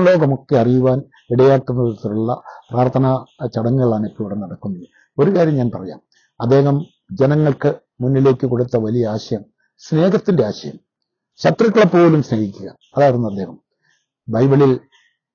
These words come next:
തന്നെപ്പോലെ അതിന്റെ അയൽക്കാരനെ സ്നേഹിക്കണം എന്ന് യേശുക്രിസ്തു പറഞ്ഞിട്ടുണ്ടെങ്കിൽ അതിന്റെ മറ്റൊരു രീതിയിൽ നമ്മെ ദ്രോഹിക്കുന്നവനാണെങ്കിലും ശത്രുവാണെങ്കിലും അവനെ സ്നേഹിക്കണം,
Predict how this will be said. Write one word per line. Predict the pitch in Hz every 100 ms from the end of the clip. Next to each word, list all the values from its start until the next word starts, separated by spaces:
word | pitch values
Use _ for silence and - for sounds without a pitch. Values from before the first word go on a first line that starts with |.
| _
തന്നെപ്പോലെ | - 143 135 139 131
അതിന്റെ | 127 127
അയൽക്കാരനെ | 131 135 131 127 123
സ്നേഹിക്കണം | 127 127 131 - 123 135 _ _ -
എന്ന് | 120 127 131 - - _ -
യേശുക്രിസ്തു | 143 151 175 143 -
പറഞ്ഞിട്ടുണ്ടെങ്കിൽ | 123 117 117 113 104 101 92 - _ _
അതിന്റെ | 113 139 135
മറ്റൊരു | 139 147 202 170
രീതിയിൽ | 139 123 117 104 _ _ _ _ 127
നമ്മെ | 123 143 151 160
ദ്രോഹിക്കുന്നവനാണെങ്കിലും | 135 143 143 190 156 147 135 131 127 127 -
ശത്രുവാണെങ്കിലും | 135 196 160 131 120 104 - - _ -
അവനെ | 120 127 123 -
സ്നേഹിക്കണം, | - 131 143 156 135